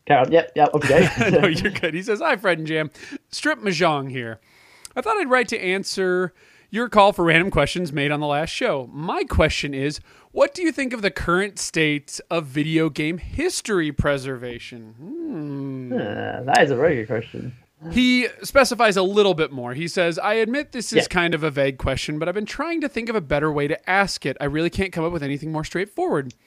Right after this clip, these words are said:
Speaker 2: The industry seems to have little interest in preserving or recording its own history. The work fans are doing to try to pick up and slack range, in my opinion, from quite good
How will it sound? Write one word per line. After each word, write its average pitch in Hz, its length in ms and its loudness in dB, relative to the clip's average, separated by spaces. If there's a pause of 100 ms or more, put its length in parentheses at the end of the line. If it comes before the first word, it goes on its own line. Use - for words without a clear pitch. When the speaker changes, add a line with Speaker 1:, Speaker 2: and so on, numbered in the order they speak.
(240)
Speaker 2:
The 202 160 -2
industry 285 340 -2
seems 196 260 -2
to 180 60 2
have 151 100 2
little 156 220 2
interest 147 300 -4
in 147 60 -6
preserving 135 400 0
or 131 60 -2
recording 127 340 -4
its 123 140 -10
own 123 140 -6
history. 120 440 -8
The 139 120 -6
work 180 380 -4 (340)
fans 220 320 0
are 214 60 0
doing 170 500 -2 (800)
to 147 60 -10
try 165 180 4
to 160 80 0
pick 170 240 0
up 156 280 0
and 139 220 -4
slack 143 460 -2
range, 135 560 -4
in 127 180 -8
my 143 200 -2
opinion, 127 520 -2
from 120 260 -10
quite 233 360 0
good 147 320 2